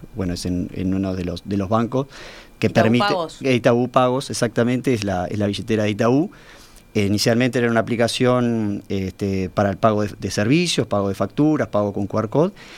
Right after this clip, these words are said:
Speaker 1: y esa aplicación, que está desarrollada en un lenguaje nativo, se transformó en pocas horas en una super app, eh, utilizando tecnología, o sea, no hubo que reescribir esa aplicación, eh, simplemente se incorporó este, este, este módulo, ese, esta tecnología,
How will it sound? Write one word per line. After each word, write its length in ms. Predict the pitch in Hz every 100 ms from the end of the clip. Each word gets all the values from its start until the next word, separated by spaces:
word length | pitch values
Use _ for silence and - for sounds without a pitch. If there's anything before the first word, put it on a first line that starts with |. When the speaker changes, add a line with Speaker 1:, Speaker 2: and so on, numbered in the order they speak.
| - -
Speaker 1:
y 160 | 113
esa 160 | 160 175
aplicación, 640 | 156 156 151 - 180 214 -
que 80 | 110
está 160 | -
desarrollada 460 | 113 107 104 107 120
en 0 |
un 60 | 113
lenguaje 280 | 113 - 107
nativo, 440 | 117 175 185 208
se 100 | 120
transformó 680 | 120 113 - 113 127 139 131
en 100 | 107
pocas 560 | 139 135 113 101 -
horas 400 | 139 139 151 185
en 120 | 104 104
una 140 | 104
super 300 | 98 98 110
app, 180 | 147 - - - - -
eh, 140 | 98
utilizando 420 | 87 98 101 101
tecnología, 540 | 98 101 101 95 139 139
o 40 |
sea, 140 | 104 104
no 120 | 113
hubo 180 | 143 -
que 100 | 107
reescribir 640 | 104 - 104 113 139 143
esa 160 | 110 98
aplicación, 560 | 92 98 104 117 139 185 - - - - - -
eh, 260 | 95 92 95
simplemente 460 | 120 107 107 113
se 120 | -
incorporó 600 | 104 101 98 107 120 120
este, 360 | 110 - 98 95
este, 400 | 95 - 98 -
este 200 | 104 104
módulo, 420 | 110 123 127 107
ese, 180 | 98 95
esta 200 | 92 101
tecnología, 720 | 104 101 101 107 135 143 185